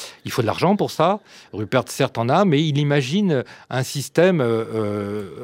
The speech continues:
on va dire, opaque, qui est resté opaque jusqu'à aujourd'hui, figurez-vous, donc, euh, près de cinquante ans plus tard. Ce, ce système opaque, ça s'appelle le Club des mille un. Mille un comme mille un donateurs.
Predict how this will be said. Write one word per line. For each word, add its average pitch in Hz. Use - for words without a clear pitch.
on 110
va 110
dire, 117
opaque, 143
qui 131
est 135
resté 170
opaque 143
jusqu'à 113
aujourd'hui, 110
figurez-vous, 107
donc, 101
euh, 85
près 135
de -
cinquante 120
ans 113
plus 107
tard. 165
Ce, 147
ce -
système 160
opaque, 170
ça -
s'appelle 151
le 123
Club 165
des 139
mille 180
un. 131
Mille 165
un 185
comme 143
mille 185
un 185
donateurs. 117